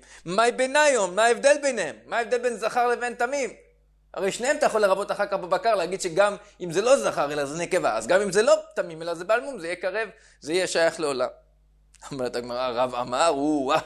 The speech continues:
מה ההבדל ביניהם? גדול, הבדל גדול יש ביניהם. שבטא דקדקדא בינהון."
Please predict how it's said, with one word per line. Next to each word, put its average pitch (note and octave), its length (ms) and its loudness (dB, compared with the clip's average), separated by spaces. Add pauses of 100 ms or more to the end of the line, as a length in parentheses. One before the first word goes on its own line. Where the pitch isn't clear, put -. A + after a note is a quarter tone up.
(320)
מה C3+ 120 0
ההבדל D3 380 4
ביניהם? A#3+ 500 4
גדול, B3 600 8
הבדל A3+ 300 -4
גדול A#3 340 -2
יש G#3 180 0
ביניהם. D#3 500 -4 (460)
שבטא C#4+ 800 2
דקדקדא B3 880 4
בינהון." F3 680 0